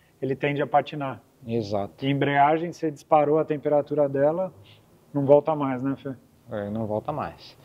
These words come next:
Speaker 1: Não.
Speaker 2: E isso não é particularidade do G R Corolla, todos os carros são assim. Se você,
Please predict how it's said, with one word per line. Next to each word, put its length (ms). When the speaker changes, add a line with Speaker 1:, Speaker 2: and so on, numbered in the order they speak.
Speaker 1:
Não. 300
Speaker 2:
E 960
isso 200
não 60
é 40
particularidade 720
do 220
G 100
R 180
Corolla, 540
todos 300
os 140
carros 300
são 120
assim. 260
Se 60
você, 200